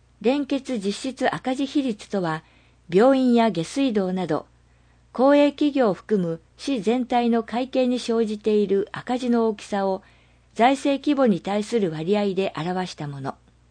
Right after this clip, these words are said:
令和三年度赤字なし。早期健全化基準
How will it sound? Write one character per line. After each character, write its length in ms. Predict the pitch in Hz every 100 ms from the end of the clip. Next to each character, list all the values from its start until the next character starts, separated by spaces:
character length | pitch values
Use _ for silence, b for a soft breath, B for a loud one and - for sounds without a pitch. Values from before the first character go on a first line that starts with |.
| _ _ _ _ _ _ _ _ _ _ _ -
令 180 | 254
和 160 | 277 277
三 260 | 262 254 262
年 200 | 254 196
度 220 | 147 - _ _
赤 300 | - 139 220
字 140 | 226 214
な 140 | 202
し。 240 | - 131 - _ _ _ _ _ _ _ _ _ _
早 320 | - 302 285
期 120 | 185
健 280 | - 208 240
全 240 | 254 240
化 160 | 226 240
基 160 | 247 196
準 220 | 151